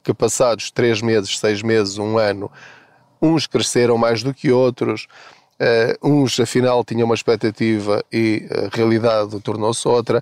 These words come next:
Depois, escolhe três, quatro, cinco e é esses que vai reforçar ao longo do tempo. Ou seja, estão escolhidos, estão a funcionar bem, escusa de ter vinte fundos de investimento.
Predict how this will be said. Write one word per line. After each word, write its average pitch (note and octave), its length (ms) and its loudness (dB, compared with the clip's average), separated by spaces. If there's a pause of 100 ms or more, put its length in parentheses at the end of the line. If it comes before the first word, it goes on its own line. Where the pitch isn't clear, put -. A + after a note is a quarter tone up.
(380)
Depois, F3 460 -2
escolhe B2 400 0
três, C3+ 340 0
quatro, A2+ 400 -2
cinco A#2 540 -4 (260)
e A3+ 120 -2
é F#3 100 2
esses C3+ 300 0
que - 100 -10
vai D3+ 240 0
reforçar D#3 760 -2
ao D3+ 120 2
longo D#3 240 -2
do F3+ 100 -4
tempo. D#3 260 -2
Ou C#3+ 60 0
seja, G#2+ 260 0 (280)
estão - 260 0
escolhidos, G#2+ 480 -2
estão F#3 260 0
a C3 60 -2
funcionar C#3 500 -2
bem, C#3 240 0 (240)
escusa A#3+ 420 0
de A3+ 100 -6
ter A#3+ 200 0
vinte G3 280 -2
fundos E3 320 -2
de E3+ 80 2
investimento. D3 680 -2